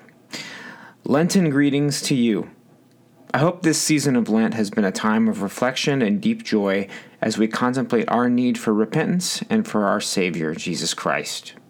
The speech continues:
I have a few people who are interested in being on the podcast, and I have invited a few people from other churches in the deanery to join me as well.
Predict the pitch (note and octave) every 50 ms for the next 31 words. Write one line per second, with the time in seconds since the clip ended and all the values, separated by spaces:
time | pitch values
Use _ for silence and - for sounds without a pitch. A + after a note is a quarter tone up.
0 | - - - - _ _ - - _ _ _ _ _ _ _ _ - - - -
1 | - - - - - - - C3+ D3+ G3+ A3+ G#3+ F#3 - - B3 D4+ D#4 - F#3
2 | E3+ - D3 C3+ C3 B2 B2 A#2 A2+ C3 C3+ - B2+ A#2 - - B2 A2 A2+ A2
3 | G#2 A2 G#2+ G#2+ G#2 G#2 G2 F#2 F#2+ G2 - - D#2+ E2+ E2+ F2+ - G#2 F#2+ F2+
4 | A#2 D3 D3 - - - - - - - - - - - C#3 C#3+ D3 C#3+ C#3 B2+
5 | D#3 E3+ G#3 G#3+ F3 D3+ C3 B2+ B2+ B2+ B2+ C3 A#2+ B2 A#2 A#2+ - E3+ D#3+ C3+
6 | C#3 B2 - A#2+ A#2 - A#2+ A#2 F#2+ F3+ F3+ C3 A2+ A2 - A2 G#2 F#2 - G#2+
7 | G2 G2+ A2 G#2+ G2+ G2+ G#2+ C3 C3+ A#2 G2 G2+ G2+ G2+ G2+ G2 F2 G#2+ G#2 F#2
8 | G2 G2 F#2+ G2 G2+ G2+ A#2 B2 C3 C3+ C#3 D3 B2+ E2+ D#2+